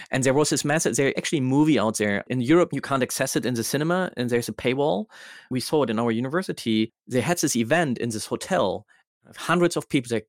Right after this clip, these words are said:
all employees of the company went there in the hotel and they, they talked about sustainability and they noticed, "We're in this hotel, which is super unsustainable," da, da, da, da.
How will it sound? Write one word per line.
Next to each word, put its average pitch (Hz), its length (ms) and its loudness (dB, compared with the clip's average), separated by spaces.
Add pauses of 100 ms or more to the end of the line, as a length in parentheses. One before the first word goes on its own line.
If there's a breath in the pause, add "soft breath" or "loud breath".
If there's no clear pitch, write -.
all 170 200 4
employees 147 480 2
of - 120 -6
the 123 60 -10
company 131 360 -6
went 123 220 -4
there 120 140 2
in 117 60 0
the 110 80 -4
hotel 117 460 0
and 113 140 -4
they, 110 260 0
they 113 160 -2
talked - 240 -2
about 127 160 -4
sustainability 117 640 -4
and 110 100 -2
they 107 60 -2
noticed, 107 340 -2
"We're 123 80 0
in 117 80 0
this 113 140 -2
hotel, 107 320 -2
which 110 140 -6
is 104 100 -12
super - 160 -8
unsustainable," 113 560 -4
da, 107 80 2
da, 107 120 0
da, 104 180 0
da. 151 100 2